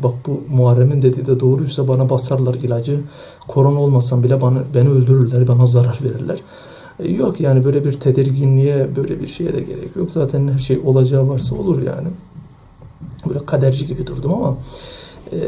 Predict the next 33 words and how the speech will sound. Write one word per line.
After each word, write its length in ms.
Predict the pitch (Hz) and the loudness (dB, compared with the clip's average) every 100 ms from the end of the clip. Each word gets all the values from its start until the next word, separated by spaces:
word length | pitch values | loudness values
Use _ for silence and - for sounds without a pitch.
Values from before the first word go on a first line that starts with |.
| - - - - 254 | -6 -8 -12 -8 -6
yani 280 | 254 185 | -2 0
bazı 240 | - 180 - | 2 2 0
konularda, 680 | 160 135 127 120 120 127 131 - - | -2 2 2 2 0 -6 -8 -16 -8
e, 60 | 165 - 139 131 131 135 - 180 | -4 -2 0 2 2 0 -4 -2
böyle 200 | - 127 | 2 2
olmak 320 | 135 170 - | 2 0 2
da 60 | |
gerekir 400 | 127 127 127 - | 2 4 2 0
yani. 260 | 120 113 117 131 | -2 -4 -6 -4
Çünkü 240 | 123 127 | -2 -2
kontrol 440 | 135 127 131 131 | 0 0 2 4
edemediğimiz 800 | 127 123 127 117 90 - - - - | 4 2 0 0 -4 -6 -8 -14 -6
bir 80 | 123 | -6
şey 340 | - 226 185 | -4 -6 -6
var. 160 | - - - - - _ - - 180 | -8 -12 -18 -20 -20 _ -20 -16 -14
E, 80 | - - - 185 - - | -12 -12 -14 -16 -16 -2
bir 180 | - - | -2 0
alan 340 | - 131 123 123 | -2 2 2 2
var 200 | - - - | 0 -6 -12
yani. 320 | - - 85 - - | -10 -8 -8 -8 -8
Koronadan 580 | - 139 127 123 170 165 | -2 0 0 -2 0 0
bunu 180 | 202 185 | 0 0
da 40 | |
öğrendik. 500 | 208 170 - - - - - - - - - | 0 -2 -4 -10 -12 -16 -14 -16 -18 -20 -12
Yani 280 | - - - - | -8 -8 -10 -4
kontrol 380 | 139 131 175 180 | -2 0 2 2
edemiyoruz 460 | 208 233 160 - | 0 0 0 -2
bu 40 | 127 | -6
virüsü. 420 | 135 - - 131 | -8 -10 -8 -4
Nereden 340 | 147 147 135 | -2 0 0
geleceği 360 | 127 123 151 160 | 2 0 0 0
belli 240 | 156 156 | -2 -2
olmuyor. 320 | 147 127 - | -2 -2 -4